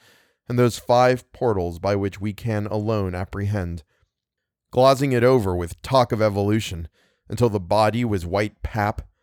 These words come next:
the home of ideas as colorless. Last sloshy stirrings of a spirit that had grasped the stars. "Where are you?" she sobbed.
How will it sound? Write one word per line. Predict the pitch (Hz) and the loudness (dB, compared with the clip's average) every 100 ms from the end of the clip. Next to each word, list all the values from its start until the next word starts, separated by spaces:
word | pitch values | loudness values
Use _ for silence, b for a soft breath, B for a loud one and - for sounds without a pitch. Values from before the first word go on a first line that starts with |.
| _ _ _ _ - | _ _ _ _ -4
the | 107 | 0
home | 139 127 113 | 2 2 0
of | 104 | 0
ideas | 104 87 127 117 87 85 92 | -2 -2 -2 0 -2 -4 -6
as | 85 | -8
colorless. | - 120 113 80 82 95 - _ _ _ _ _ _ _ _ | -4 -2 -2 -4 -6 -8 -14 _ _ _ _ _ _ _ _
Last | 107 120 123 123 - - _ | -2 2 2 0 -6 -18 _
sloshy | - 113 117 120 127 | -8 2 2 2 -4
stirrings | 113 - 127 90 85 85 - _ _ _ _ | -6 -2 -2 -2 -6 -12 -16 _ _ _ _
of | 110 | -4
a | 107 | -4
spirit | - - 139 90 76 | -4 -2 0 0 -2
that | - 95 | -4 -4
had | 98 | -2
grasped | 104 92 82 - _ | -2 -2 -4 -10 _
the | - 95 | -14 -10
stars. | 92 - 107 85 80 80 - _ _ _ _ _ _ _ _ _ - | -10 -6 -4 -4 -8 -14 -18 _ _ _ _ _ _ _ _ _ -12
"Where | - - 190 170 - | -8 -6 -4 -6 -4
are | - 254 214 | -2 0 0
you?" | 165 180 156 196 - _ _ _ _ | 2 0 0 -4 -6 _ _ _ _
she | - - 123 | -18 -6 -6
sobbed. | - 117 92 90 - | -2 0 0 -4 -10